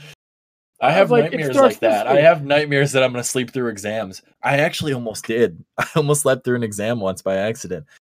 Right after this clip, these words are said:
Speaker 1: I think it was, like, right when I came home from Gary Con, and it was on a Monday. We got home late Sunday,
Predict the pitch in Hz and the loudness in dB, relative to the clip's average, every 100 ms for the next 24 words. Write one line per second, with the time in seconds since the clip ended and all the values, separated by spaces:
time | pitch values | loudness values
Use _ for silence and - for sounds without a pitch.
0 | _ - 113 139 139 143 131 123 123 107 | _ -4 -2 -2 0 0 0 2 0 0
1 | 98 104 107 107 113 107 104 101 98 92 | -2 -2 -4 -6 -6 -8 -6 -8 -8 -4
2 | 95 101 101 90 85 85 90 92 85 80 | -2 -2 -6 -8 -8 -10 -8 -8 -8 -10
3 | 92 90 82 80 _ _ _ - 98 95 | -12 -10 -12 -12 _ _ _ -8 -4 -2
4 | 95 98 92 90 92 - - 95 90 82 | 0 -2 -2 -2 -4 -4 -8 -6 -6 -8